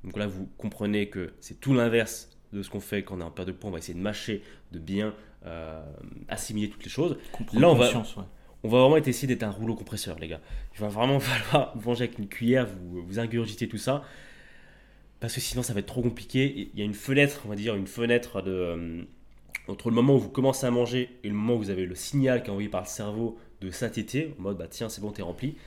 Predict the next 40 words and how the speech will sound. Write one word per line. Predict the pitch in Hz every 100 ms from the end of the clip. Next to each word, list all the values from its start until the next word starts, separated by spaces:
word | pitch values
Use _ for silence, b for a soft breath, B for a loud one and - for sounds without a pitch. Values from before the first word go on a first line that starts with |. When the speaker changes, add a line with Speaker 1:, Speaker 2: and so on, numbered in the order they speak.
| B 98
Speaker 1:
bah, |
plus | 98 - 190 196
tu | 139
vas |
manger | 139 139 135
rapidement, | 117 120 123 139 156 - B B B - 95
euh, | 92 - - -
bah, | 110
plus | - 143
finalement | 135 123
t'as | 135
une | 98
fenêtre | 95 - 123 135 -
que | -
tu | -
peux |
manger | 95 98 95 98
beaucoup, | 127 120 131 147 B B B -
euh, | 85 -
sans | - 131 117
avoir | 107 113
le |
sentiment | - 104 110 104
de |
satiété | 101 101 - 101
que |
t'aurais | 92 87
pu | - - 95
avoir | 87 92 82
après. | 80 120 139 - B B B B B -
Donc | 98
voici | 143 -
pour | 143
les | 113
deux | 131
hacks, | 135 131 - - - -
euh, | 87 87 87 87 - -
psy-, | - - - -
euh, | 92
physiologiques. | - 139 135 113 127 -